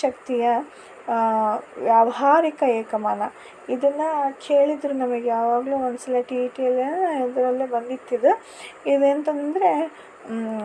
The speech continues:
ಜಿ ಪಿ ಎಸ್ ಟಿ ಆರ್ ಅಲ್ಲಿ ಎರಡು ಸಾವಿರದ ಹತ್ತೊಂಬತ್ತನೇ ಕ್ವಶನ್ ಪೇಪರ್ ಅನ್ಸುತ್ತೆ ನೋಡ್ರಿ, ಅದ್ರಲ್ಲಿ ಕೇಳಿದ್ರು ವಿದ್ಯುತ್ ಸಾಮರ್ಥ್ಯವನ್ನು ಹೆಂಗೆ ನಾವು ಅಳಿತೀವಿ ಅಂತಂದು ಹೇಳಿ. ಅದು ಒಂದು ಕಿಲೋ ವ್ಯಾಟ್, ತೌಸಂಡ್ ವ್ಯಾಟ್ into ಒಂದು ಗಂಟೆ ಅಂತ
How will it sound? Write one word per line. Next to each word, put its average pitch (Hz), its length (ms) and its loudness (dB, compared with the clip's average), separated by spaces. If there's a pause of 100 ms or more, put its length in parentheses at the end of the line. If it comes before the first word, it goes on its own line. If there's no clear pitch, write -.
(100)
ಜಿ 269 140 -4
ಪಿ 311 120 -4
ಎಸ್ - 160 -4
ಟಿ 320 120 -2
ಆರ್ 277 120 4
ಅಲ್ಲಿ 254 180 4
ಎರಡು 247 240 -2
ಸಾವಿರದ 320 340 0 (360)
ಹತ್ತೊಂಬತ್ತನೇ 294 540 -6 (120)
ಕ್ವಶನ್ 277 300 -6
ಪೇಪರ್ 254 300 -4
ಅನ್ಸುತ್ತೆ - 360 -10
ನೋಡ್ರಿ, 220 220 -4 (420)
ಅದ್ರಲ್ಲಿ 277 380 0
ಕೇಳಿದ್ರು 269 480 0
ವಿದ್ಯುತ್ 269 340 -2
ಸಾಮರ್ಥ್ಯವನ್ನು 262 760 -2 (180)
ಹೆಂಗೆ 262 300 -8
ನಾವು 226 160 -2
ಅಳಿತೀವಿ 226 480 -6
ಅಂತಂದು 214 380 -6
ಹೇಳಿ. 214 180 -6 (500)
ಅದು 302 180 -4 (260)
ಒಂದು 294 140 -4 (100)
ಕಿಲೋ 277 220 0 (140)
ವ್ಯಾಟ್, 233 360 0 (380)
ತೌಸಂಡ್ 277 460 2
ವ್ಯಾಟ್ 262 280 -6
into 254 180 -4 (120)
ಒಂದು 302 180 -4 (400)
ಗಂಟೆ 220 340 -2 (220)
ಅಂತ 208 200 -8